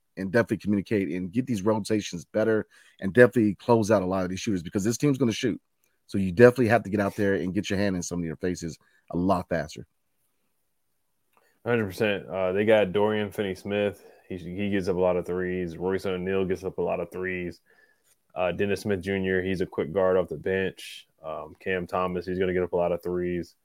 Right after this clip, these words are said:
Speaker 1: Yeah.
Speaker 2: Uh, same thing with Cam Johnson, Mikal Bridges. So, yeah, like you said, rotating, getting out the shooters, knowing your personnel.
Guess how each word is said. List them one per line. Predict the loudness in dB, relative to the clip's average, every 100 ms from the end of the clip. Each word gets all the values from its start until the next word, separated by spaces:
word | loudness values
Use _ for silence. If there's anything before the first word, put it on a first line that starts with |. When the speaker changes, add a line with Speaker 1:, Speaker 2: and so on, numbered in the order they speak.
| -14
Speaker 1:
Yeah. | -10 -10 -12 _
Speaker 2:
Uh, | -8 -8
same | -4 -2
thing | 0
with | -2
Cam | -2 -2
Johnson, | 0 -2 -2
Mikal | -2 0 0
Bridges. | 0 -2 -2
So, | 0 0
yeah, | 0 -6 -4
like | -4 -4
you |
said, | 0 2 4
rotating, | 4 6 6 6 4
getting | 2 2
out | 0
the | -2
shooters, | -2 0 0
knowing | -2 -6
your | -6
personnel. | -8 -8 -4 0 2 0